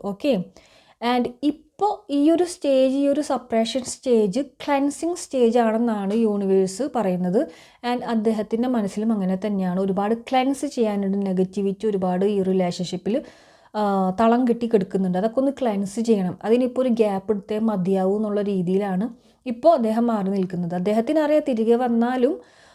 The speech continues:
ആ, എപ്പോഴും, ആ, വീണ്ടും പ്രശ്നങ്ങൾ തന്നെ ഉണ്ടാകും, അതിനൊരു മാറ്റം ഉണ്ടായിരിക്കില്ല. പക്ഷേ എങ്കിലും ഈ ഒരു റിലേഷൻഷിപ്പിലേക്ക് കൂടിച്ചേരാൻ തന്നെയാണ് ആളുടെ ആഗ്രഹം എന്ന് പറയുന്നത്. കാരണം ആൾക്ക് എന്താ പറയുക, ഒരു,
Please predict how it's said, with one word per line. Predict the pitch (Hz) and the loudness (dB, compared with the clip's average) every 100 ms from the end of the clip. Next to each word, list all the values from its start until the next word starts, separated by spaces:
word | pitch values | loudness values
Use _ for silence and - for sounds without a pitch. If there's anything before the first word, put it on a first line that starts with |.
| - | -8
ആ, | 233 226 214 208 - | 0 2 2 0 -2
എപ്പോഴും, | 226 - 254 269 285 - | -6 -2 2 2 0 -4
ആ, | 240 233 233 220 | 0 2 2 2
വീണ്ടും | 233 240 233 262 | 2 4 4 2
പ്രശ്നങ്ങൾ | 254 233 - 226 220 233 | -2 -6 -4 -2 0 2
തന്നെ | 233 262 | 0 0
ഉണ്ടാകും, | 254 233 247 226 - 202 | 0 2 2 2 0 -4
അതിനൊരു | 196 208 226 | -6 -4 -2
മാറ്റം | 247 240 233 269 | -2 -2 -4 -4
ഉണ്ടായിരിക്കില്ല. | 254 247 254 262 226 196 - - _ _ - | -2 -2 -2 -2 0 0 -2 -14 _ _ -10
പക്ഷേ | 285 330 | -2 2
എങ്കിലും | 285 285 320 311 | 4 4 2 2
ഈ | 277 | 2
ഒരു | 294 | 2
റിലേഷൻഷിപ്പിലേക്ക് | 277 240 226 233 233 233 226 214 208 233 294 - _ | 2 2 0 -2 -4 -4 -2 -2 0 -4 -6 -12 _
കൂടിച്ചേരാൻ | - 226 226 233 240 240 247 | -2 0 0 -2 0 0 0
തന്നെയാണ് | 226 202 226 208 190 240 | -2 0 -2 -2 -4 -6
ആളുടെ | 220 180 175 220 | -6 -4 -4 -4
ആഗ്രഹം | 220 170 160 160 175 196 | -4 -4 -4 -4 -4 -2
എന്ന് | 185 180 | 0 0
പറയുന്നത്. | 180 165 165 165 | -2 -2 -4 -6
കാരണം | 202 190 214 285 - - - - _ | -4 -2 -2 -4 -8 -20 -20 -20 _
ആൾക്ക് | 240 254 247 294 330 - 226 233 | 0 0 2 0 0 -4 -4 0
എന്താ | 247 247 | 2 4
പറയുക, | 240 233 233 | 4 4 4
ഒരു, | 226 240 247 254 | 4 2 0 -4